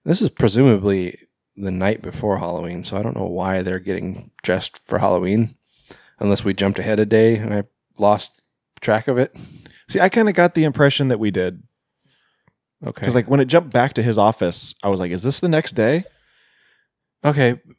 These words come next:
Speaker 1: 'cause, you know, in the opening
Speaker 2: 'Cause it went
Speaker 1: scene
Speaker 2: from evening to seemingly to afternoon, so I was like, "Is this the next day?" But it didn't say. October thirty-first or, you know, the next day.
Speaker 1: Yeah,
Speaker 2: or,
Speaker 1: and they
Speaker 2: you
Speaker 1: were
Speaker 2: know.
Speaker 1: so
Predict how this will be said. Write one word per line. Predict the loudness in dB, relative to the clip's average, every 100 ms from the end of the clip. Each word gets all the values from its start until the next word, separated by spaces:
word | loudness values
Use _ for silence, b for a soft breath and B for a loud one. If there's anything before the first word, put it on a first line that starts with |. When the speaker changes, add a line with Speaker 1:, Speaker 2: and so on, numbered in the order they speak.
| _ _ _ -6
Speaker 1:
'cause, | -4 -4
you | -2 -2
know, | -2 -6 _ _ _ _ _ _ -4
in | 2
the |
opening | 4 4 4
Speaker 2:
'Cause | 6
it |
went | 6 4
Speaker 1:
scene | 0
Speaker 2:
from | 0
evening | 0 2 2 0
to | -4 -2
seemingly | 0 2 2 0 -2 -6 -2
to | 2
afternoon, | 2 0 -2 -2 -4 -6
so | -4
I |
was | -4 -6
like, | -8
"Is | -8
this | -8 -6
the | -4
next | -4 -6 -6
day?" | -4 -2 -4 -8 _ _
But | -2
it | 2
didn't | 2 2
say. | 4 6 6 4 -2 -8 _ _ _ -8
October | -6 0
thirty-first | 2 2 2 2 0 -4
or, | -4
you | -4
know, | -8 -4
the | -2
next | -2 0
day. | 0 4
Speaker 1:
Yeah, | 6 6
Speaker 2:
or, |
Speaker 1:
and | 8
they |
Speaker 2:
you | 6
Speaker 1:
were |
Speaker 2:
know. | 6
Speaker 1:
so | 6 8 8 6